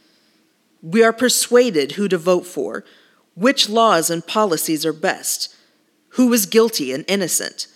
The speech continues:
And that is where the development of rhetoric was paramount in ancient Greece. As the people became more and more important to the workings of the city-state,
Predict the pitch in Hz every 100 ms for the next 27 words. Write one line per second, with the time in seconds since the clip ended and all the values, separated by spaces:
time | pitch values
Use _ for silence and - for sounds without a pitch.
0 | _ _ _ _ _ _ _ _ - 220
1 | 226 294 - 220 226 208 190 165 170 202
2 | 180 185 170 156 156 185 190 139 135 160
3 | 151 - 240 269 143 139 139 - 147 170
4 | 185 196 - 175 196 - - - - _
5 | _ _ _ _ _ _ _ _ - 208
6 | 208 226 - 285 285 214 165 175 196 190
7 | 175 185 220 220 180 180 190 202 - 170
8 | - 226 220 143 - 175 170 175 190 208
9 | 190 180 156 156 - 214 156 - 147 113
10 | -